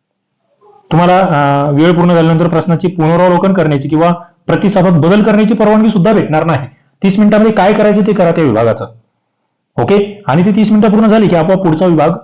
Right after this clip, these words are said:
सुरू होणार आहे. तुम्हाला या ठिकाणी शुभेच्छा आहे. अ, धर्मादाय आयुक्ताची तुम्ही तयारी करत असाल तर संपूर्ण बॅच आपण या ठिकाणी तुमच्यासाठी आणलेली रिव्हिजन स्वरूपात त्या ठिकाणी सध्या लेक्चर चालू आहे, लाईव्ह रेकॉर्डेड आणि नोट्सही आपण देतोय. तुम्ही अभ्यास कट्टा ॲप्लिकेशन डाउनलोड करून घ्या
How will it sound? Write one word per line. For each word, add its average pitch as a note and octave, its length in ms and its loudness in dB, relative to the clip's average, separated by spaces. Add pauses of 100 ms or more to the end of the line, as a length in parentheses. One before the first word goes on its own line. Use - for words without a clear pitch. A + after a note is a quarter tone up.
(120)
सुरू C3+ 200 -2
होणार A#2 260 0
आहे. A#2 220 0 (460)
तुम्हाला C3 220 0
या C3 120 2
ठिकाणी A#2+ 260 0
शुभेच्छा A#2 400 0
आहे. C3 480 -2 (140)
अ, A2 120 0
धर्मादाय B2+ 420 0
आयुक्ताची C3+ 340 -2
तुम्ही C3+ 160 0
तयारी B2 220 0
करत A#2+ 220 -4
असाल B2+ 260 0
तर B2+ 160 0 (400)
संपूर्ण C3 400 2
बॅच C3+ 360 0 (180)
आपण A#2 200 -2
या B2 120 0
ठिकाणी A#2+ 240 0
तुमच्यासाठी A2+ 420 0
आणलेली C3+ 240 2
रिव्हिजन D3 500 2 (240)
स्वरूपात C#3 300 0
त्या C3 160 -2
ठिकाणी B2+ 240 0
सध्या B2 260 -2
लेक्चर A#2+ 260 -2
चालू A#2 220 -2
आहे, A#2 220 2
लाईव्ह A2 280 2
रेकॉर्डेड A#2 480 0 (460)
आणि A#2+ 140 0
नोट्सही D#3 300 0
आपण C#3+ 200 2
देतोय. A#2+ 280 0 (420)
तुम्ही D3 100 0
अभ्यास C3+ 340 0
कट्टा D#3 200 -2
ॲप्लिकेशन D3 440 0
डाउनलोड B2 300 0
करून B2+ 180 0
घ्या B2+ 160 0